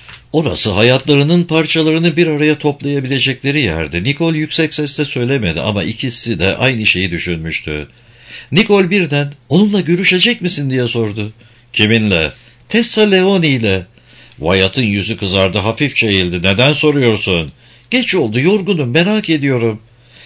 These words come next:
"Tessa enteresan bir kadın." "Ona çıkma teklif edeceksin." Bu bir soru değil, düz bir cümleydi. Bunun için kızgın da değildi. Daha çok tatmin olmuş gibiydi.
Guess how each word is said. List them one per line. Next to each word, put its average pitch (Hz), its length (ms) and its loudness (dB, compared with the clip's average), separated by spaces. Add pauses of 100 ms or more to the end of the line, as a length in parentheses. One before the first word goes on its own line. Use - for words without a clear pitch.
(160)
"Tessa 147 460 2
enteresan 143 640 2
bir 110 160 2
kadın." 82 400 -2 (400)
"Ona 226 260 0
çıkma - 360 2
teklif 175 420 0
edeceksin." 127 720 2 (600)
Bu 170 160 4
bir 208 120 2
soru 180 360 2
değil, 147 280 0
düz 156 280 -4
bir 156 200 0
cümleydi. 104 560 0
Bunun 170 180 0
için 170 280 2
kızgın 165 440 -2
da 156 120 2
değildi. 90 380 2
Daha 160 240 4
çok 170 240 -2
tatmin 160 440 0
olmuş 135 400 0
gibiydi. 95 520 0